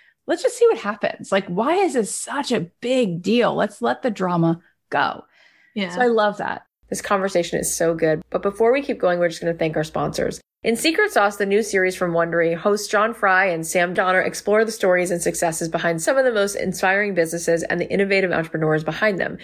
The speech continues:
Speaker 1: To kick things off, the show takes a look at Airbnb, the company that revolutionized how we vacation and travel, and even, you might say, how we trust other people.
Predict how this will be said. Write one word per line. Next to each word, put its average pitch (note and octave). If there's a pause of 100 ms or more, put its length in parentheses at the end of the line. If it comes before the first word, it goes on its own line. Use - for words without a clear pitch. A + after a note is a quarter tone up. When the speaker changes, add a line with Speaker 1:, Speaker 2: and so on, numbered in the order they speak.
(220)
Speaker 1:
To A#3
kick D#4+
things G4
off, G#3
the G3+
show G#3+
takes B3+
a A3
look F#3
at F3+
Airbnb, F3+
the F3+
company F3
that E3
revolutionized G3
how E3
we E3
vacation D#3+
and D#3
travel, D#3
and F3+
even, E4+
you F#4+
might A#3
say, G#3 (240)
how A3+
we A#3
trust G3+
other E3+
people. -